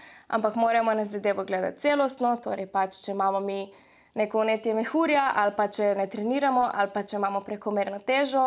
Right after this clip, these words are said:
ali pa če ne hidriramo dovolj, če se ne, če ne pijemo dovolj vode, ne vem, kaj sem glih kar povedala, če ne <laughs> pijemo dovolj vode, um, nam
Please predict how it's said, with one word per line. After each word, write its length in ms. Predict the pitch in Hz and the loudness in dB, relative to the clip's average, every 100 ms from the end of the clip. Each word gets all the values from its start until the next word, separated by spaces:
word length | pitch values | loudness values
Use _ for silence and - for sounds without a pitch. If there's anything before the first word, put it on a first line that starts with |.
| 254 | 0
ali 160 | 185 185 | -2 -4
pa 100 | 190 | -10
če 160 | - 185 | -8 -8
ne 80 | |
hidriramo 600 | 202 202 226 285 285 269 247 | -8 -6 -2 2 2 2 2
dovolj, 400 | 240 233 233 240 | 4 4 2 -2
če 100 | - | -8
se 160 | - 185 | -10 -6
ne, 140 | 202 208 | -4 -4
če 140 | 196 | -6
ne 60 | 185 | -4
pijemo 240 | 214 220 | -2 0
dovolj 300 | 196 190 202 190 | 0 2 2 2
vode, 240 | 220 233 220 | 2 2 0
ne 80 | 202 | -4
vem, 140 | 196 | -6
kaj 160 | 214 214 | -6 -6
sem 160 | 233 | -4
glih 80 | 233 | -4
kar 160 | 233 226 | -2 -4
povedala, 400 | 220 220 220 220 | -4 -2 0 -2
če 160 | 220 | -4
ne 80 | 196 | -8
<laughs> 40 | 214 | -2
pijemo 300 | 247 254 240 | -2 0 -2
dovolj 320 | 220 214 220 | 0 0 2
vode, 300 | 202 208 254 254 254 - - - - | 2 2 2 0 -2 -16 -18 -20 -8
um, 320 | - 214 214 220 | 0 2 2 2
nam 240 | 214 214 | 2 2